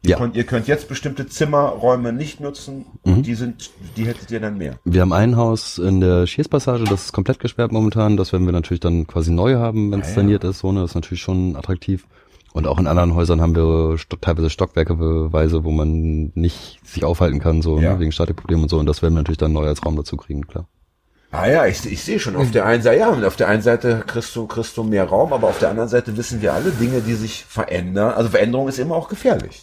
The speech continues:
Speaker 1: Das, äh, ne? Das ist klar, weil plötzlich hast du noch mehr Leute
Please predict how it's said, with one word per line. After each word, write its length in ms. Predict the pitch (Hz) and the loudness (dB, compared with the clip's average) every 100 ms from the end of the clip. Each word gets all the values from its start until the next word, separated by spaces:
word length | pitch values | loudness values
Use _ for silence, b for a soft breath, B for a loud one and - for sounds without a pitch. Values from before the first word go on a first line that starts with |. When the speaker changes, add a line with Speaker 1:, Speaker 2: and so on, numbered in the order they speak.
| - | -18
Speaker 1:
Das, 260 | - - | -16 -10
äh, 160 | 85 92 - - - | -4 -4 -4 -10 -6
ne? 140 | 127 170 B B B | -6 -6 B B B
Das 140 | 92 - | -10 -10
ist 140 | - | -4
klar, 260 | 233 131 76 | -2 0 2
weil 140 | 87 | 2
plötzlich 400 | 127 120 - 117 | 2 0 0 -4
hast 180 | 123 - | -4 -2
du 60 | |
noch 180 | 117 139 | -2 0
mehr 160 | 175 180 | 2 2
Leute 520 | 170 170 196 233 | 2 0 0 -2